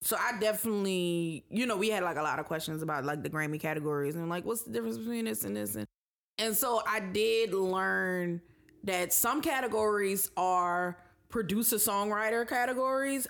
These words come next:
versus artist categories because they actually joked about it on the Grammys,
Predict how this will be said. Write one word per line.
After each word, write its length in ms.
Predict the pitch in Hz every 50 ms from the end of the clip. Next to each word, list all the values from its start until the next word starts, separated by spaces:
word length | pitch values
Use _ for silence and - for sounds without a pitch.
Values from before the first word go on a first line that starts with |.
| -
versus 520 | 175 160 170 202 208 208 202 208 190 170 - -
artist 420 | - 175 170 170 170 165 147 - -
categories 640 | 170 156 139 139 135 123 - - - - - - - - - - - - - _ - -
because 420 | 214 208 247 233 220 220 202 202
they 140 | 196 208 196
actually 480 | 190 214 226 240 - - 277 240 220 190
joked 340 | 156 170 175 185 190 -
about 380 | 202 185 180 175 175 170 170 170
it 160 | 160 160 - -
on 320 | 156 160 170 175 180 185
the 60 | 185 175
Grammys, 760 | 165 165 160 160 165 160 160 156 151 147 151 156 - - -